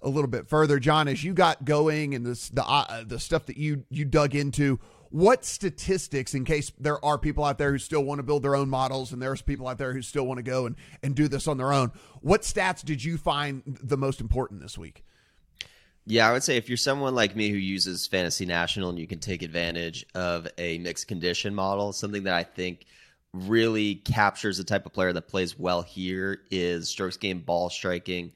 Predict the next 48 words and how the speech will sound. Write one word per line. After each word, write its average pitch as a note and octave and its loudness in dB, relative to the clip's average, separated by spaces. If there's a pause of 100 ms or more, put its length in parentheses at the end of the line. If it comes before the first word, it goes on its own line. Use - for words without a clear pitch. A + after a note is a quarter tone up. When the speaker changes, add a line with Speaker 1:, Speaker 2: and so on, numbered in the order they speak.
(340)
Speaker 2:
on F#2 0
the F2+ -6
courses F2+ -4
under F#2 -4
seventy-two F2 -4
hundred E2 -6
yards, F#2 -2
'cause F2+ -10
that's F#2+ -2
gonna F#2+ -8
capture F#2 -2
the F2+ -6
guys E2+ -2
who F2 -8 (260)
aren't A#2 2
necessarily G#2 0
pulling G2+ -4
driver F2+ 0
on F#2 -4
every F2+ -6
single F2 -6
hole, F2 -2
'cause F#2 -12
that's F2 -4
not F2+ -6
what D#2+ -12
we D2+ -12
have E2+ -8
this F2 -8
week. A2 -6 (640)
And A#2 2
it A2+ 0
might A#2+ 4
be C3 2
a A2 2
good G2 -4
buy F#2 4
low F2 -2
opportunity E2+ -4
for A2+ -12
guys, F2 -4
like F2 -6
I E2 -4
said, F2 -8
like E2+ -8
a F2 -8
Justin E2+ -6
Thomas, E2 -6